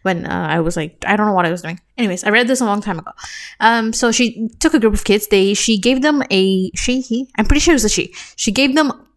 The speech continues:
if I'm mistaken, I'm sorry. <laughs> She gave them a puzzle of sorts to do.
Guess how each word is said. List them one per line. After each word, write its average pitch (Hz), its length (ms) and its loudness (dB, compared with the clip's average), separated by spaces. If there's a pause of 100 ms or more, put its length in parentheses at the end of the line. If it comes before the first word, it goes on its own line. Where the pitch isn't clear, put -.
(360)
if 214 80 2
I'm 208 100 2
mistaken, 240 320 2
I'm 208 100 0
sorry. 160 300 2 (220)
<laughs> - 480 2
She 240 200 0
gave 285 240 0
them 330 260 0
a 208 100 0 (120)
puzzle 262 680 0 (260)
of 233 120 -2
sorts 269 440 0
to - 120 0
do. 208 380 2